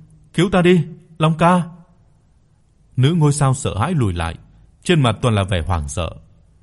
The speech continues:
Thành Quân Nhi là một nữ quỷ, lúc này còn bày ra bộ dạng mặt xanh nanh vàng, cộng thêm tay cầm roi ra,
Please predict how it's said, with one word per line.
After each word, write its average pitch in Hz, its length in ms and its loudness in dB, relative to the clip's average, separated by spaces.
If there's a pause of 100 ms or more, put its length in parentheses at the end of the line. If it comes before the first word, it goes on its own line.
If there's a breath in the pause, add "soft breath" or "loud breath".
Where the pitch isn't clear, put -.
(420)
Thành 120 260 0
Quân 156 160 2
Nhi 156 140 4
là 117 120 0
một 90 280 -4
nữ 170 160 -4
quỷ, 82 300 -4 (560)
lúc 170 200 0
này 113 220 2
còn 107 120 -2
bày 98 140 0
ra 147 180 -2
bộ 101 200 -4
dạng 87 260 -6 (200)
mặt 107 200 -2
xanh 127 240 -2
nanh 120 180 -2
vàng, 85 300 -4 (580)
cộng 123 200 0
thêm 151 240 2
tay 151 220 0
cầm 95 160 -4
roi 127 160 -2
ra, 120 320 -2